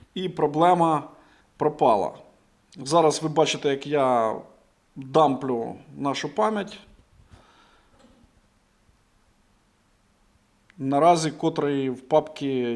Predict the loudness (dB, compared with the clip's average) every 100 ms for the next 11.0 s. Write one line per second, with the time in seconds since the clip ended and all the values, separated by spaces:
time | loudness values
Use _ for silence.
0 | -4 -6 -8 -8 -6 -6 -6 -8 -8 -6
1 | -6 -4 -2 -2 -2 -4 -4 -4 -2 0
2 | 2 2 2 -2 -6 -20 _ _ _ _
3 | _ -8 0 0 2 2 2 2 0 -2
4 | -6 -10 -4 -2 -2 -2 0 0 -2 -2
5 | 0 2 2 4 4 4 4 0 2 2
6 | 2 2 0 2 2 2 2 2 2 0
7 | 0 0 0 0 -2 -2 -2 -4 -4 -6
8 | 2 2 2 -2 -2 -2 4 4 4 0
9 | -2 -6 -6 -2 -2 0 0 -2 -4 -6
10 | -6 -4 0 2 2 0 0 -2 -4